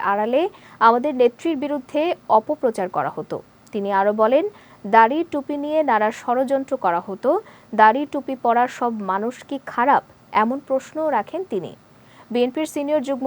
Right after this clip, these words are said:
মহাসচিব বলেন, যার জন্য দেশবাসীর ষোলো বছরের লড়াই, সেটি আগে নিশ্চিত করা দরকার।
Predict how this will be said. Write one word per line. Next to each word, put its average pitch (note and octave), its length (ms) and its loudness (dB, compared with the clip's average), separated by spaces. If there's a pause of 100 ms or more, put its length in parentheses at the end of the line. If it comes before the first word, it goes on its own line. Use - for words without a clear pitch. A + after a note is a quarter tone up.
(100)
মহাসচিব B3+ 420 -8 (100)
বলেন, B3 220 2 (380)
যার A3+ 280 6
জন্য D#4 140 -2 (160)
দেশবাসীর C#4+ 520 -2 (120)
ষোলো C#4 200 0 (100)
বছরের C4 440 -2
লড়াই, A#3 280 2 (320)
সেটি C4 220 -4 (120)
আগে A#3 160 -4 (140)
নিশ্চিত A#3+ 300 -6 (120)
করা D#3+ 160 -2 (100)
দরকার। D3 280 -4